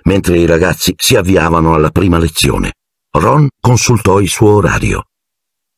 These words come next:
"Meglio andare, guardate, divinazione in cima alla torre nord. Ci vogliono dieci minuti per arrivarci." Finirono in fretta la colazione, salutarono Fred e George e riattraversarono la sala.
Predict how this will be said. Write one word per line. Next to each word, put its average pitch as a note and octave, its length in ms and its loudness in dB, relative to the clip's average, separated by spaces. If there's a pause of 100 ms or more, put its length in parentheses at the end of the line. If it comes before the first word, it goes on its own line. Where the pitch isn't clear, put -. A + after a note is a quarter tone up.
(220)
"Meglio A2 300 0
andare, D#2 420 0
guardate, G2+ 520 -2 (200)
divinazione A#2 760 2
in G2+ 140 0
cima B2+ 280 2
alla A2+ 200 2
torre A#2+ 280 0
nord. G#2 380 0 (180)
Ci - 160 -2
vogliono C#3+ 320 2
dieci D3+ 300 0
minuti A2 340 2
per D2+ 140 0
arrivarci." D2 540 -2 (960)
Finirono B2 480 2
in A2+ 100 2
fretta A2 360 -2
la F2+ 100 0
colazione, A1+ 640 -2 (260)
salutarono G2+ 640 0
Fred G2 340 -2
e F2 100 2
George F#2+ 540 -2
e C#3 120 2
riattraversarono F#2 1000 0
la C#2+ 120 0
sala. A1+ 340 -4